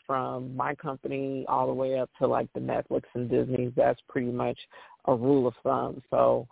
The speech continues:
um, there definitely is, uh, a methodology to attracting your ideal customers and clients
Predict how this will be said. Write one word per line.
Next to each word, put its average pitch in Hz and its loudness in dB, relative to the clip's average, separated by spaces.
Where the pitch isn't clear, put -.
um, 135 0
there 143 0
definitely 139 -2
is, 139 -4
uh, 127 -4
a 131 -2
methodology 135 0
to 135 -2
attracting 135 -2
your 127 4
ideal 127 0
customers 127 -2
and 117 -6
clients 123 -2